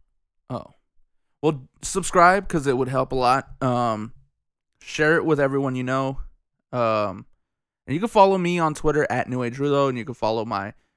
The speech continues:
co-host at Walk with Geo, and you can just follow the entire podcast at Foreign Object W P. And that's all for this week. Um, I'm gonna go watch some N W A on YouTube,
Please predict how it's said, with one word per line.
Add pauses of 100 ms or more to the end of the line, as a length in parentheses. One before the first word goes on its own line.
(180)
co-host (160)
at
Walk
with
Geo,
and
you
can
just
follow
the
entire
podcast (160)
at (160)
Foreign
Object
W
P. (480)
And
that's
all
for
this
week. (140)
Um, (480)
I'm
gonna
go
watch
some
N
W
A
on
YouTube,